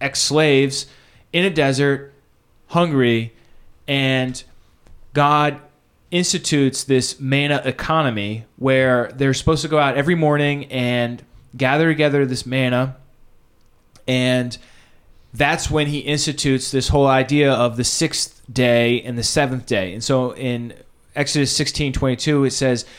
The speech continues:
"Now on the sixth day, they gathered twice as much bread, two omers for each one. When all the leaders of the congregation came and told Moses, then he said to them, 'This is what the Lord meant.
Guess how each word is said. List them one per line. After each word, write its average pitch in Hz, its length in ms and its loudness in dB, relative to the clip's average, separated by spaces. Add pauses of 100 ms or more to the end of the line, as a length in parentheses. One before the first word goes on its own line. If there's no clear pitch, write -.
(160)
"Now 143 160 2
on 135 80 0
the 131 60 0
sixth 196 340 0
day, 147 180 4
they 131 120 2
gathered 135 380 0
twice 208 380 0
as 127 160 0
much 120 460 -2
bread, 117 480 -2 (320)
two 185 240 4
omers 139 340 2
for - 140 -6
each 123 280 -4
one. 107 300 -4 (480)
When 135 180 0
all 160 260 4
the 165 120 2
leaders 160 380 4
of 139 60 2
the 135 60 2
congregation 139 560 0
came 147 300 0
and 135 100 -2
told 131 280 2
Moses, 135 400 0
then 139 100 -2
he 131 80 0
said 131 240 0
to 127 80 -4
them, 123 260 -2 (360)
'This 160 200 2
is 151 100 0
what 147 120 2
the 135 60 0
Lord 139 280 2
meant. 139 260 -2